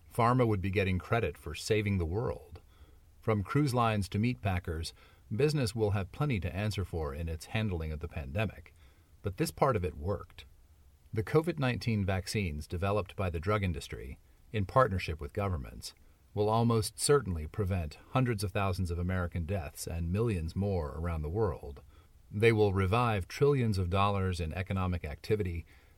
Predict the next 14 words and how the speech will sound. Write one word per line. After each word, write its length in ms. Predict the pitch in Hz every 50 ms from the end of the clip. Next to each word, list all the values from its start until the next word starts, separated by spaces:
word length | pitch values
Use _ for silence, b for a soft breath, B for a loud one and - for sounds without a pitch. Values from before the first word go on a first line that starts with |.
| b b b -
let 260 | 107 110 107 - 95
grandparents 720 | 95 101 104 113 123 117 - 117 98 92 90 90 95 90 -
see 220 | - - 101 95
grandchildren, 720 | 87 82 92 98 104 101 95 - 87 76 76 78 76 80 80 b b b b b b b -
and 200 | 90 95 92 -
finally 420 | - - 117 123 139 139 143 143
bring 240 | 131 117 127 127 120
an 80 | 117 117
end 220 | 113 107 101 92
to 100 | - 98
a 60 | 92
year 280 | 92 95 110 117 113 110
that 160 | 98 87 82
has, 440 | - 110 104 95 87 85 85 -